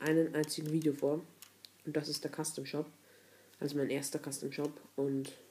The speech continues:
ja. Ja. Dann will ich noch was zu Commander Bakara sagen.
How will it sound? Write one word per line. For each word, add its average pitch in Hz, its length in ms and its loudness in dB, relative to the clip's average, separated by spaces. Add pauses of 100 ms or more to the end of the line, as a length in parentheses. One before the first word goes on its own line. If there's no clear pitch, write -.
(420)
ja. - 120 -8 (2000)
Ja. - 180 -4 (460)
Dann 160 260 6
will 160 80 8
ich 160 120 6
noch 160 200 2
was 156 220 -4
zu 151 260 4 (240)
Commander 143 300 2
Bakara 139 400 -2
sagen. 175 260 0